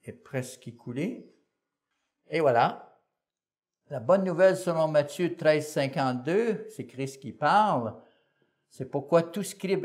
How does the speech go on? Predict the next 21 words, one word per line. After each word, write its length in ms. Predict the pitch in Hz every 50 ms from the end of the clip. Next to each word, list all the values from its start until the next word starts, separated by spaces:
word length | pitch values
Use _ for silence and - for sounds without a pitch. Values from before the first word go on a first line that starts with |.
| -
instruit 460 | 165 156 156 135 - - - 170 190 180
de 140 | 147 135
ce, 160 | 127 - - 147
de 340 | 139 135 - - 135 135
ce 200 | 131 131 - 135
qui, 540 | 135 127 - - - - 156 143 131 - - _ _
de 120 | 127 131 123
ce 220 | 123 - - 156
qui 340 | 151 151 - - 175 160 147
regarde 560 | 139 143 135 120 143 143 143 139 135 123 123
le 140 | 120 120 123
royaume 480 | 120 127 120 117 123 131 139 139 135
des 160 | 117 120 117 107
cieux 240 | - - - 151
est 60 | 143 135
semblable 500 | 131 147 131 127 123 135 139 135 127 120
à 60 | 117
un 60 | 110
maître 360 | 107 110 123 139 180 190 170
de 80 | 180 180
maison 560 | 185 175 170 160 151 135 127 120 92 85 -